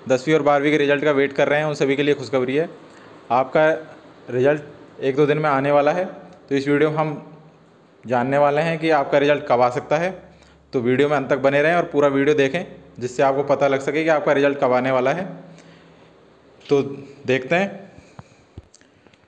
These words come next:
तो दोस्तों, जो students छत्तीसगढ़ बोर्ड से हैं, उनका result बारह या तेरह तारीख को आ सकता है। जैसा कि आप न्यूज़ में देख सकते हैं, यहाँ पे लिखा हुआ है, "दसवीं बारहवीं में इस बार बोनस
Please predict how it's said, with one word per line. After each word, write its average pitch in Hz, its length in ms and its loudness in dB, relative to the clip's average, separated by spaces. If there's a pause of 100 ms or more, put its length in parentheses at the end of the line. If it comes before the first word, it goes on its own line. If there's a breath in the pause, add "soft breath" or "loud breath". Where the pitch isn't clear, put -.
(960)
तो 127 60 -4
दोस्तों, 143 320 2
जो 165 480 2 (300)
students 156 580 -2
छत्तीसगढ़ 147 400 -2
बोर्ड 151 200 4
से 151 120 -2
हैं, 180 280 -6 (400 loud breath)
उनका 147 280 0
result 165 320 2 (400)
बारह 135 600 0
या 139 80 -2
तेरह 143 280 2
तारीख 147 280 0
को 170 80 0
आ 143 100 4
सकता 139 280 -4
है। 180 200 -4 (520 loud breath)
जैसा 135 220 2
कि 143 120 0
आप 156 260 0 (220)
न्यूज़ 139 320 0
में 151 120 0
देख 139 160 2
सकते - 240 -4
हैं, 208 220 -2 (1900)
यहाँ 135 160 0
पे 165 100 0
लिखा 147 240 0
हुआ 151 200 2
है, 170 60 0
"दसवीं 151 260 -2
बारहवीं 147 300 2
में 170 140 -4
इस 143 140 -4
बार 156 160 2
बोनस 143 380 0